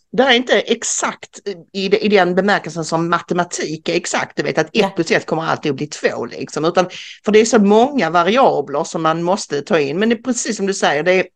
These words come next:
Speaker 1: <clears throat> det, det, det är intressant att man har tagit, och det, eh, intressant att notera att hon, hon säger att det är framförallt Barack Obama som har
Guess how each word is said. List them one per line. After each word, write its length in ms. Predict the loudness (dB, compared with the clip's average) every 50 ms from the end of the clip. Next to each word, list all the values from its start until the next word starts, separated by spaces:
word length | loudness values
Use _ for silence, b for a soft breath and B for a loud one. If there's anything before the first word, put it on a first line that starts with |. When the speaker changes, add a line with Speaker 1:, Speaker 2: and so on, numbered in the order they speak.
| _ -8
Speaker 1:
<clears throat> 240 | -6 -4 -4 -4 -6 -8 _ _ _ _ _ _ _ _ _ _ _ _ _ _ _ _ B B B B B B B B B
det, 200 | 0 2 2 4 4
det, 180 | 2 0 0 2
det 120 | 2 4
är 80 | 4 4
intressant 460 | 4 2 0 -2 -2 -2 -2 0 0
att 120 | -2 0 0
man 120 | 0 0
har 80 | 0 -2
tagit, 680 | 0 0 2 2 2 0 0 -2 -2 -2 -4 -6 -14 -14 _
och 320 | -4 -2 -2 -4 -6 -12 -12
det, 120 | -10 -10 -10 -10 -12 -16 -18 -12 -10 -10
eh, 60 | -10 -10 -14 -16 -18 _ _ _ -20 -20 _ _
intressant 440 | -6 -6 -4 -4 -2 -2 -2 -2 0
att 60 | -4
notera 280 | -4 -2 -4 -4 -4 -4
att 80 | -6 -4
hon, 200 | -4 -6 -6 -6
hon 340 | -4 -4 -4 -4 -4 -8
säger 240 | -4 -4 -4 -4 -2
att 140 | -6 -6 -4
det 120 | -2 -2
är 80 | -2 -2 -2 -10 -14 -14 -16 -6
framförallt 480 | -2 0 0 0 0 -4 -8 -8 -4
Barack 340 | -2 0 0 0 0 -2 -2
Obama 640 | -4 -2 0 0 0 0 0 -2 -4 -4 -6 -6 -6
som 160 | -6 -8 -4
har 380 | -2 0 2 2 2 0 0